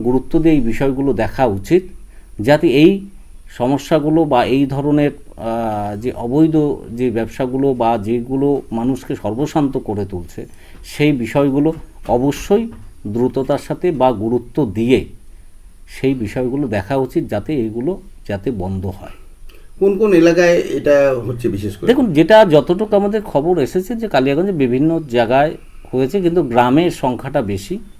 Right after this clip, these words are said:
Speaker 1: গ্রামীণের দিকে সংখ্যাটা খুব ব্যাপক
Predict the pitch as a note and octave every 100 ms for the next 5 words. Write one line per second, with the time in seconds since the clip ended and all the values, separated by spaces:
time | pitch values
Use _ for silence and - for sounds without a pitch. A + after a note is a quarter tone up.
0 | - - - - - G2 A2+ A2 B2 C#3
1 | B2+ B2 C#3 D#3 A#2 G#2+ A#2+ C3 B2 B2
2 | A#2 - - C#2 - G#2 G#2 G2+ G2+